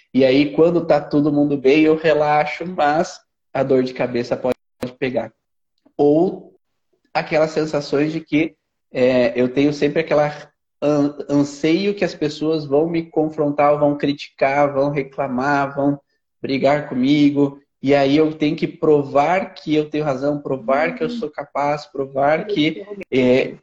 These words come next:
Speaker 1: eu fiz o meu melhor. E aí eu entro numa tensão ali naquele momento, como se tivesse essa busca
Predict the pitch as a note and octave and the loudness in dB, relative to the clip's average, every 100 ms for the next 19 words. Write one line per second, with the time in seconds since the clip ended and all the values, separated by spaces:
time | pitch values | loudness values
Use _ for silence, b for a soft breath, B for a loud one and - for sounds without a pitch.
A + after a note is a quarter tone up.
0 | - B2+ - - C#3+ D3 C#3+ C3+ B2 B2+ | -6 -6 -4 0 0 2 2 2 4 6
1 | C#3 - - _ _ _ _ B2 C3 C3+ | 4 2 -10 _ _ _ _ -2 0 2
2 | C#3 - _ C#3+ D3 D3 C#3+ D3 D3 - | 0 -6 _ 0 0 0 -4 -4 -6 -2
3 | C#3+ C#3+ C#3+ - C#3 F3 D3+ C#3 C3+ C3+ | 0 0 -2 2 2 4 2 0 -2 -4
4 | C3+ C3+ C3 B2+ C#3+ - D3+ D3+ - D3+ | -4 -2 0 -2 -2 -6 -8 -8 -10 -4
5 | B2+ C3+ C#3+ D3 C#3+ C#3 C3 C3 C3+ C#3+ | -2 -2 -4 -8 -8 -10 -6 -6 -4 -8